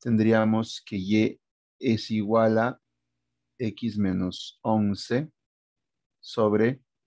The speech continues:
X menos uno. ¿Sí? Eso es. Entonces,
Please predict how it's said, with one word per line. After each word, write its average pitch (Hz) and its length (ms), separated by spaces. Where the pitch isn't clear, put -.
X 104 320
menos 90 400
uno. 110 320
¿Sí? - 240
Eso 101 240
es. - 320
Entonces, 123 960